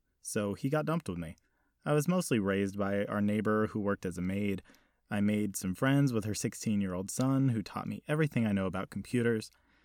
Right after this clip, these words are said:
He and I would hack grocery stores to give gift cards fake value, then sold them around the neighborhood. Eventually, Hector was arrested, but I hid my digital tracks.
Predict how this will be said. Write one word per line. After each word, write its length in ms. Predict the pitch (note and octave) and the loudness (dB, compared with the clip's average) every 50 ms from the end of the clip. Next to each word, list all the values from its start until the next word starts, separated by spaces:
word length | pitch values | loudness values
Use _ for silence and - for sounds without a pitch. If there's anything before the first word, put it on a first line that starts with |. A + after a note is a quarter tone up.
| _ _ | _ _
He 140 | _ - D#3 | _ 2 4
and 140 | D3+ C3+ B2 | 4 6 6
I 180 | A#2+ A#2 A#2 | 4 4 2
would 200 | A2 F#2 F2+ F2 | 0 -2 -4 -6
hack 180 | - - G#2+ - G#2 G#2 | -8 -10 -8 -8 -6 0
grocery 400 | A2 A#2+ B2+ B2 - B2 A#2+ A2+ | 2 2 2 2 2 0 -2 -2
stores 440 | - - A#2+ A2+ A2+ A2+ A2 - - | -2 0 0 2 2 2 0 0 -4
to 100 | - G#2+ | -6 -6
give 260 | F#2 F2+ E2+ F2+ F#2+ | -4 -6 -6 -6 -4
gift 220 | A2 A2 - - | -4 -4 -4 -4
cards 260 | - G#2 F#2+ F#2 - - | -4 -4 -4 -4 -6 -6
fake 240 | - F#2 F2 F2 | -6 -6 -6 -6
value, 460 | - F#2+ F#2+ G2 G2+ G2+ G2 F#2+ F#2+ - - - - _ _ _ | -6 -6 -4 -4 -2 -2 -4 -4 -6 -8 -12 -18 -20 _ _ _
then 160 | - C3+ C3 | 0 0 2
sold 300 | - - A#2+ A#2+ A#2+ A2 | 2 2 2 2 2 2
them 200 | G#2+ A2 A2+ A2 | 2 2 2 4
around 220 | G#2+ G#2 G#2 G#2+ A2 | 4 2 2 2 0
the 60 | G#2 | 0
neighborhood. 520 | F#2 E2+ F2 F2 F2 F2 F2+ F2+ F#2+ F#2+ - - _ _ _ _ - | -2 -4 -4 -6 -6 -4 -6 -6 -6 -8 -12 -16 _ _ _ _ 0
Eventually, 680 | A#2 C#3 D3+ D#3 - - C#3+ C#3+ C#3+ C#3 C3+ C3+ - - | 2 2 2 2 0 0 0 0 2 0 0 -2 -4 -8
Hector 380 | - - C#3 B2+ - - A2+ G2+ | -6 -6 -4 -4 -2 -2 -2 -2
was 120 | F#2+ - | -2 -2
arrested, 800 | G2+ A2 C#3 D#3+ - - - - D3+ D3+ D3+ D3+ C#3+ C3+ A#2 A2 | -2 0 0 0 0 -2 -2 0 2 4 4 2 2 -2 -4 -4
but 240 | A#2 G#2 G2+ G2+ - _ _ _ - | -4 -4 -4 -6 -8 _ _ _ -4
I 100 | G#2+ G2 | -2 -2
hid 220 | G2 G#2 F#2+ F2+ | 0 -2 -2 -2
my 180 | F#2+ G2+ A#2+ B2 | -2 0 0 0
digital 380 | A#2+ A#2 A#2 A2 A2 A2+ A2 | 0 0 -2 -2 -2 -4 -4
tracks. 500 | G#2+ - - A2 G#2 G#2 - - - - | -4 -4 -4 -4 -4 -4 -8 -10 -16 -20